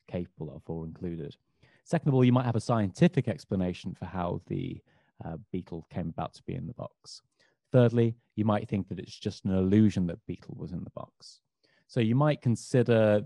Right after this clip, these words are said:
the panpsychists and the dualists to fit into that first category.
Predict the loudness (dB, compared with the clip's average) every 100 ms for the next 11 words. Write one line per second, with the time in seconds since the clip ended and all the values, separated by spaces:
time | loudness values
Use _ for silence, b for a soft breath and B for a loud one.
0 | -2 0 0 0 -4 -4 0 0 2 2
1 | 2 0 -2 2 2 2 2 4 2 0
2 | -4 -6 -2 -2 -2 -4 -2 2 2 2
3 | -4 -6 -8 -10 -10